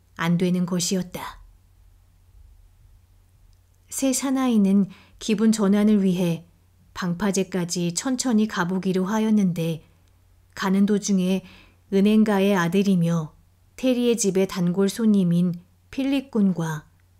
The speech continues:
세무관 팡페스 씨를 만났다. 그래서 그들은 유태인 거리를 거쳐 되돌아가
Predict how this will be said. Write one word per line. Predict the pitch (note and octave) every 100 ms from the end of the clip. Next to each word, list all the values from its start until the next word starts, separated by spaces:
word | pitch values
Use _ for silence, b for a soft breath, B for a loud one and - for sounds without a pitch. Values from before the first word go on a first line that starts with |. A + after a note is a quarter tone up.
| _ -
세무관 | - B3+ A#3+ A3+ F#3+ G3
팡페스 | - C4 - C4+ -
씨를 | A#3 F#3 E3
만났다. | E3 E3+ F3+ F3 - - _ _ _ _ _ _ _ _ _ _ _ _ _ _ _ _ _ _ _ _ _ _ _ _ _ _
그래서 | A3+ G#3 G#3 G#3
그들은 | A3 G3 G3 G3+ G3 B B B -
유태인 | G#3 G#3 B3 A#3 A3
거리를 | G#3+ F#3+ G3+ G#3
거쳐 | G#3 F#3 - G#3
되돌아가 | G#3 F#3+ G3+ G3+ F#3 F3+ E3+ E3+